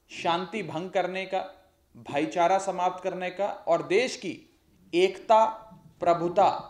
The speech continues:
और अखंडता पर हमला करने का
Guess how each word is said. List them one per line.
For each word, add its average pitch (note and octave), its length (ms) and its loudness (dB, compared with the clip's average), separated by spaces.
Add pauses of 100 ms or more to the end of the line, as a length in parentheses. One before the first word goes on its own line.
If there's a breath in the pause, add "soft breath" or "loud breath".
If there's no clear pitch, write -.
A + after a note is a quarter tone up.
और D#3+ 120 4
अखंडता F3 560 2
पर - 460 -4 (240)
हमला F#3+ 340 4
करने E3 360 0
का G2+ 160 -6